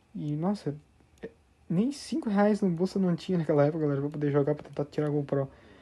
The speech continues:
né? E, ah, mano, eu pensei, nossa, cara, que sonho, um dia eu vou conseguir, um dia Deus vai me ajudar a realizar meu grande sonho de ter uma GoPro. E mesmo assim não desisti, galera, não desisti, não baixei a cabeça. Passaram os tempos e tempos.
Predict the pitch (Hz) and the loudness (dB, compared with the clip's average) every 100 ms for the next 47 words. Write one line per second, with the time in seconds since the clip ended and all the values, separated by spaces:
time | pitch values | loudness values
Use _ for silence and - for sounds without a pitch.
0 | - - _ _ _ - 139 147 147 147 | -20 -20 _ _ _ -6 -2 0 0 -2
1 | 165 160 147 143 - 147 - 156 165 151 | 0 0 0 -2 -2 -6 -2 -2 -2 -4
2 | 147 147 143 - - 160 165 147 143 156 | -6 -6 -6 -12 -6 -4 -2 -2 -2 -2
3 | 185 160 - - 147 143 139 147 175 170 | -4 -4 -10 -8 -6 -4 -4 -4 -2 -2
4 | 165 160 156 147 147 156 160 - _ _ | -2 -2 -2 -2 -2 -2 -4 -10 _ _
5 | _ _ _ _ _ _ 139 139 147 139 | _ _ _ _ _ _ -6 -2 0 0
6 | 147 147 143 143 - 143 139 - 143 143 | 0 0 -2 -4 -4 -4 -4 -4 -4 -4
7 | 139 - 135 127 - - - - - - | -4 -2 -2 -4 -14 -20 -20 -20 -20 -20
8 | - - - - - - - 180 127 131 | -20 -20 -20 -20 -20 -20 -12 -6 -4 -4
9 | 135 139 135 135 165 175 - 127 117 117 | -4 -4 -4 -6 -6 -8 -6 -4 -2 -4
10 | 117 123 135 143 156 151 165 143 135 135 | -6 -8 -8 -10 -10 -8 -6 -4 -4 -6
11 | 135 131 135 160 - _ _ _ _ _ | -6 -4 -4 -6 -10 _ _ _ _ _
12 | - - _ _ - 139 - 135 139 - | -20 -20 _ _ -16 -14 -6 -4 -4 -10
13 | - 139 151 - - - 147 175 - - | -6 -4 -4 -8 -18 -6 -4 -4 -8 -20
14 | - | -20